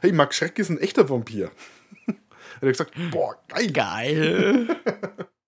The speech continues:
Speaker 1: So, wir haben noch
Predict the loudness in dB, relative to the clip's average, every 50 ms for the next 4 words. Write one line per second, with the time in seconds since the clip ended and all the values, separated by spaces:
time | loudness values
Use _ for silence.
0 | _ _ _ _ _ _ _ _ _ _ _ _ _ _ _ -20 -20 -20 -20 -20
1 | -20 _ -2 0 2 2 2 0 _ _ _ _ _ _ _ _ -14 _ -2 0
2 | 2 2 4 4 2 2 2 0